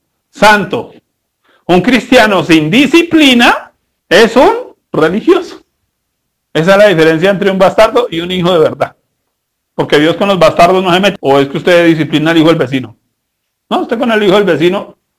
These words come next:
puede brincar, saltar, dañar las matas si quiere. Está en su casa. Pero a sus hijos, Dios a veces va a tener que disciplinarnos. Estamos muy religiositos. Cuando estamos muy religiositos, Dios tiene su manera de, "Venga, le quito la,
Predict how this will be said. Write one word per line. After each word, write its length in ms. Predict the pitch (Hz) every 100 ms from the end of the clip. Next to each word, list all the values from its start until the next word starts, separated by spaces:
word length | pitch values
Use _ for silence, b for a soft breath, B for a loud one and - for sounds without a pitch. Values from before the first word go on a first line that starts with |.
| _ _
puede 180 | 185 202
brincar, 380 | 170 147 175 185
saltar, 440 | 190 190 190 208
dañar 280 | 180 185 180
las 120 | 180
matas 260 | 180 - 180
si 60 |
quiere. 240 | - 180 - _ _ _ _ _
Está 140 | -
en 60 | 143
su 100 | 151
casa. 260 | 135 - - _ _ _ _ _
Pero 160 | 156 139
a 80 | 123
sus 160 | 123
hijos, 400 | 147 185 185 - _ _ _ _ _ _ _ _ _
Dios 500 | 135 156 233 - - -
a 120 | 135
veces 300 | 135 196 - - -
va 80 |
a 40 | 151
tener 240 | 175 165
que 320 | - 262 - _ -
disciplinarnos. 680 | 135 - 135 127 139 190 160
Estamos 280 | 143 156 180
muy 160 | 190
religiositos. 960 | 185 196 185 143 135 156 143 _ _ _ _ _ _ _
Cuando 160 | - 151
estamos 260 | 143 160 196
muy 160 | 202
religiositos, 800 | 196 202 185 156 147 208 214 302
Dios 300 | 170 170 170
tiene 320 | 220 190 190
su 120 | 175 175
manera 380 | 139 147 185
de, 80 | 190
"Venga, 220 | 165 214
le 160 | 294 139
quito 260 | 160 156 196
la, 220 | 156